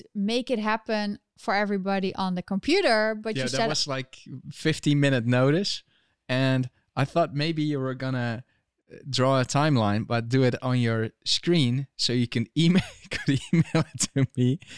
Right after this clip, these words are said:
Speaker 2: and I could display it
Speaker 1: Oh,
Speaker 2: on the
Speaker 1: that is
Speaker 2: screen.
Speaker 1: smart too. But I think this is also works. It works. So in January,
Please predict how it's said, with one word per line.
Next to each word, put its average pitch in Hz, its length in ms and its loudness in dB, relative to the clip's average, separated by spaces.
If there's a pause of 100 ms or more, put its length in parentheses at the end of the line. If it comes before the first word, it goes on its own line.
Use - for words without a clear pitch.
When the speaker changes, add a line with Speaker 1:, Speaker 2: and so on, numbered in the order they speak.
(200)
Speaker 2:
and 127 100 0
I 147 80 4
could - 320 -6
display 240 480 -4
it - 40 0
Speaker 1:
Oh, 277 80 2
Speaker 2:
on 262 100 2
the 269 60 0
Speaker 1:
that 285 80 0
is 294 100 -2
Speaker 2:
screen. - 160 -2
Speaker 1:
smart 247 260 -2
too. 240 160 -6
But 208 160 -4
I 269 140 -2
think 359 260 -10
this 320 220 -4
is 302 120 -6
also 208 440 -4
works. 180 420 -6
It 202 140 -6
works. - 340 -10 (600)
So 277 300 0
in 262 180 0
January, 247 800 -2